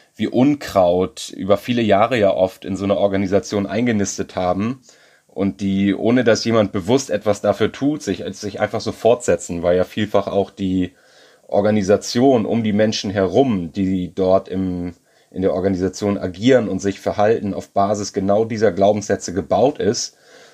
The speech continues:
so dass wenn ich, ähm, auf der Kulturebene irgendwie für die, für die gesamte Organisation Veränderung anstoßen will, dann darf ich die, die Organisationsstrukturen, also die, ähm,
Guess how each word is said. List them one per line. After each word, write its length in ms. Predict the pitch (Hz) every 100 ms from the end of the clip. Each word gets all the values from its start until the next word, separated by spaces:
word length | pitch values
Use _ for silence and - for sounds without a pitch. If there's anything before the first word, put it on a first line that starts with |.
| -
so 120 | -
dass 220 | 95 -
wenn 160 | 98 98
ich, 320 | 92 - - -
ähm, 540 | 90 90 87 90 90
auf 100 | 95
der 140 | 107
Kulturebene 960 | - 120 101 - 156 - 98 95 90 87
irgendwie 580 | 69 95 92 98 90 90
für 180 | - 104
die, 220 | 95 -
für 160 | _ -
die 80 | 98
gesamte 380 | 92 - 139 104
Organisation 760 | 104 98 98 98 - 107 135
Veränderung 500 | - 95 98 92 92
anstoßen 640 | - 95 - 98 92 98
will, 320 | 87 95 120 - _ - _ _
dann 160 | 98 95
darf 300 | 92 104 -
ich 200 | 98 -
die, 400 | 98 92 92 92
die 160 | 95
Organisationsstrukturen, 1500 | 95 101 98 92 98 - 113 - - 90 - 135 131 98 85 82
also 240 | 87 87
die, 440 | 80 90 87 87 - _ _ _ _ -
ähm, 760 | 90 87 87 85 82 82 82